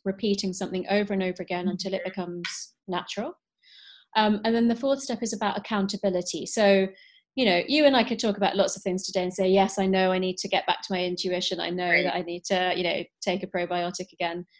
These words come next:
Speaker 1: But unless we say, "Okay, you know, I'll give you a call in a month to see if, if you've done it," that's gonna make you much more likely to do it 'cause you know I'm going to check up on you.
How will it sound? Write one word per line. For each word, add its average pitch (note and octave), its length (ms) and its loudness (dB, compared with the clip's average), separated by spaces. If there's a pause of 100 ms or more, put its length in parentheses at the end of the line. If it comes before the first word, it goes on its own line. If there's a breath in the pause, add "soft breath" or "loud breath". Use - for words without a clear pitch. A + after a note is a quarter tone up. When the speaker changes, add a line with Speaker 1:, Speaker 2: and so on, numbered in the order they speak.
(360 soft breath)
Speaker 1:
But G#3 220 4 (640)
unless C4+ 300 4
we C4+ 320 0
say, A3 480 4
"Okay, F#3 400 0 (340)
you A3+ 100 0
know, F3+ 260 2
I'll A3 160 4
give A#3+ 120 -2
you A3 100 2
a G3 40 0
call G#3+ 160 0
in F3+ 120 2
a F3+ 40 0
month F#3+ 320 2
to - 80 -6
see F#3+ 160 0
if, F#3 160 -4 (220)
if G3 200 -6
you've F#3 120 -6
done G3+ 200 2
it," - 220 -4
that's A#3 220 2
gonna B3 160 0
make G#3+ 200 2
you G3 120 0
much G3 320 0
more F#3+ 100 0
likely F#3 300 -4
to - 120 -10
do F#3+ 80 2
it G3+ 120 4
'cause - 160 -10
you F#3+ 80 0
know F#3 120 0
I'm F3+ 120 -2
going F3 160 -6
to - 80 -16
check F#3+ 240 -10
up F#3 180 -10
on F#3 140 -10
you. C4 220 -12